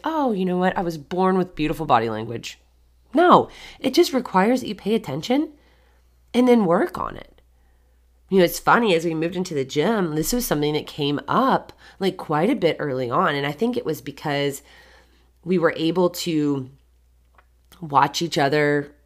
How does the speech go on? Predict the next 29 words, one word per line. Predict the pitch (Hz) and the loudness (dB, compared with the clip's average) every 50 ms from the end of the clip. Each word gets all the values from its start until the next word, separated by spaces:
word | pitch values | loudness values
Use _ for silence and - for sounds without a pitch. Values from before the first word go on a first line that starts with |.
| _ - | _ -8
lead | 147 147 143 139 135 135 | -6 -6 -6 -6 -4 -4
a | 147 | -6
class. | 143 - - 151 123 113 120 127 131 - | -6 -6 -2 0 2 4 4 2 2 0
We | 143 143 | -4 -6
were | 139 - | -4 -4
able | 147 151 156 156 170 | -4 -4 -2 0 0
to | 165 151 | 0 0
watch | 131 127 117 127 143 - - | 0 0 -2 -2 -2 -4 -6
each | 160 147 - | -8 -6 -4
other, | 156 143 139 143 143 143 139 139 139 - - - - _ _ - | -4 -4 -2 -2 -2 -2 -2 -4 -6 -12 -20 -20 -20 _ _ -14
um, | - 165 147 127 127 127 123 123 117 - - - _ _ _ - | -12 -10 -8 -6 -6 -6 -8 -10 -10 -14 -18 -20 _ _ _ -6
interact | 160 156 131 95 127 127 127 - - - | -4 0 2 2 2 2 2 -2 -6 -6
with | 151 160 - - | -6 -6 -6 -8
people. | - - 135 131 147 147 151 156 - | -10 -12 -8 -6 -4 -2 -2 -4 -4
And, | - 156 147 139 139 139 135 135 131 - - - - - - | -4 -4 -4 -2 -2 -4 -4 -6 -10 -14 -20 -20 -20 -8 -2
you | 190 190 | 0 0
know, | 180 | 0
a | 185 | 0
terrible | 185 - - 170 143 151 175 226 277 269 | -2 -4 -4 -2 -2 0 0 0 0 -2
habit | 214 170 127 127 131 127 160 - - | 0 0 0 0 0 0 0 -2 -2
that | 156 131 - | -4 -6 -6
I | - 156 240 | -6 -6 -6
had | 277 220 147 113 113 117 120 123 165 - - | -6 -6 -4 -2 -2 0 -2 -2 -4 -8 -10
was | - 151 156 - | -8 -8 -8 -8
standing | - - - - - - 180 196 233 240 202 151 135 139 147 160 | -10 -10 -10 -10 -6 -4 -2 0 2 2 2 2 0 0 0 -2
with | 156 156 | -2 -2
my | 151 139 | -2 -4
hands, | 139 139 160 147 151 147 135 135 147 165 175 - - - - - - - _ | -4 -4 -2 -2 0 0 0 -2 -2 -4 -6 -8 -12 -18 -20 -20 -20 -8 _
like, | 180 175 170 - - | -2 -2 -2 -2 -8